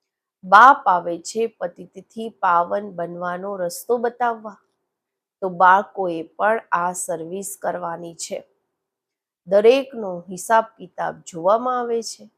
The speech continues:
બેહદના બાપને તો કે માત્ર પતિતથી પાવન બનવાની મત આપવાની છે.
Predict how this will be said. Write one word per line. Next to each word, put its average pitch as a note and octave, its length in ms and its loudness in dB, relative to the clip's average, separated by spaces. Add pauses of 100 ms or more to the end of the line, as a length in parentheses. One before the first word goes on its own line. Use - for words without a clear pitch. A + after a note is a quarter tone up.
(640)
બેહદના A3+ 720 4
બાપને F3+ 640 2
તો - 200 -14
કે G3+ 340 -4
માત્ર G#3 800 -6 (500)
પતિતથી A3+ 600 -6
પાવન G3 540 0
બનવાની F#3 600 -8
મત A#3+ 320 -8
આપવાની A#3 540 -4
છે. - 260 -18